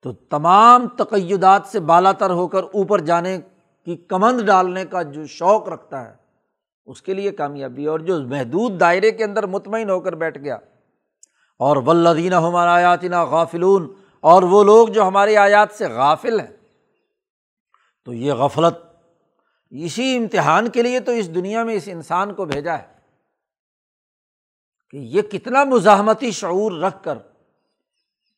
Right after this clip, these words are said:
اس دنیا کے تمام معاملات کی دلدل سے نکل کر اس میں رہتے ہوئے، مجاہدہ کرتے ہوئے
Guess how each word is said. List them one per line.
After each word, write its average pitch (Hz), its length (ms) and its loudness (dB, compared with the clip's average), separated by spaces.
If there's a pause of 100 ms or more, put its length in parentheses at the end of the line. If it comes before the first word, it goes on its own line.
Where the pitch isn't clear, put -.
(440)
اس - 380 -6 (160)
دنیا 170 580 0
کے 202 180 -4
تمام 190 680 0
معاملات 165 680 2
کی 214 120 -8
دلدل 180 540 2
سے 220 120 -6
نکل 208 320 -4
کر 165 180 -8 (1200)
اس 208 220 0
میں 247 180 4
رہتے 190 400 2
ہوئے، 233 160 4
مجاہدہ 180 540 2
کرتے 226 400 0
ہوئے 160 240 -8